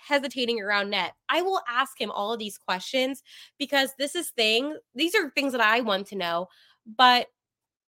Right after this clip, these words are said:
I'm getting a little too ahead. I'm getting angry. Um, Ace, I just wanna put this up here because that was very nice of you, Ace. "Happy birthday tomorrow, Haley." Thank you so much. Um, I'll still do an episode tomorrow, <laughs> so I, I hope so.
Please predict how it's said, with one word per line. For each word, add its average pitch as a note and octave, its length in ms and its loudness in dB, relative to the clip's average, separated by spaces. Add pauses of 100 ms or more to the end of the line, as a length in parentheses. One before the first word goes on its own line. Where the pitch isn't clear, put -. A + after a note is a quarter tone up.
(360)
I'm A#3+ 100 2
getting B3+ 180 2
a A3 40 4
little G#3 140 -2
too G#3 120 -6
ahead. G3 200 -2
I'm C4 160 4
getting D4+ 220 2
angry. F#3+ 520 0
Um, A#3+ 280 6
Ace, C4 300 -4 (640)
I A#3 60 0
just A3 120 -4
wanna A3 120 -2
put G3 140 -6
this G3+ 140 -12
up F#3 120 -2
here F#3 140 -6
because F#3+ 160 -10
that F#3+ 80 -4
was F#3+ 100 -4
very F#3+ 220 -2
nice F#3+ 300 0 (100)
of G3+ 100 -4
you, F#3+ 160 -6
Ace. A3+ 320 6 (360)
"Happy B3+ 220 4
birthday A#3+ 320 2
tomorrow, G#3+ 360 2
Haley." C#4+ 460 2
Thank A3 240 -6
you G#3+ 60 -14
so G3 240 -2
much. G3 520 -4 (480)
Um, F3+ 500 -2
I'll F#3+ 320 0
still F3+ 220 -6
do E3+ 80 -4
an E3+ 80 -4
episode E3 420 -8
tomorrow, D#3+ 380 -4
<laughs> F3+ 40 -14
so F#3 520 -4 (540)
I, F3+ 260 0
I F3 80 -4
hope E3 220 -8
so. - 280 -12